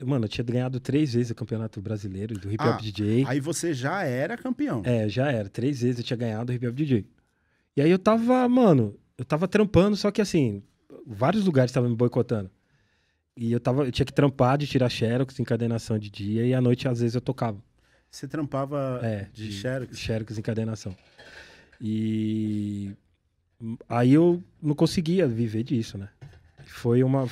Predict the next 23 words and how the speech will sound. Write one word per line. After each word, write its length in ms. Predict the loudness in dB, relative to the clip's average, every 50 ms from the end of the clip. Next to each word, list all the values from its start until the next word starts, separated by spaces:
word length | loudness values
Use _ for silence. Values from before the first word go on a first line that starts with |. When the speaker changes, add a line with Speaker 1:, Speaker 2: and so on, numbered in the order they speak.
| -6 -6 -2
Speaker 1:
aí 140 | 0 0 0
foi 200 | 2 2 2 2
uma, 520 | 4 2 2 0 0 -2 -2 -2 -4 -6 -8 -6
teve 220 | -4 -4 -2 -2
uma 200 | -2 -2 -2 -2 -2
vez 220 | 0 0 -2 -2
que 300 | -2 0 0 0 0 -2 -4 -8 _ -20 -20 _ _ _ _ _ _ _ -20 -20 -10 _
Speaker 2:
Quer 240 | -4 -4 -4 -6 -8
um, 40 | -10 -10 -14 -20 -16 -12
ai, 120 | -10 -10 -10 -10 -8 -6
Speaker 1:
aí 120 | -4 -2
Speaker 2:
você 100 | 0 0
quer 100 | 0 0
um 80 | -2 -2
docinho? 320 | -2 -4 -4 -6 -8 -10 -8 _
Speaker 1:
Não, 200 | -4 -2 -2 -2 -2
não, 60 | -4
obrigado. 280 | -6 -10 -12 -16 -18 _ _ _ _ _ _ _ _ -10
Speaker 2:
Posso 180 | -10 -8 -6
comer 240 | -4 -4 -4 -4 -4
todos? 280 | -6 -6 -6 -8 -10 -8
Speaker 1:
<laughs> 40 |
Pode. 380 | -6 -4 -4 -4 -6 -10 -14 -14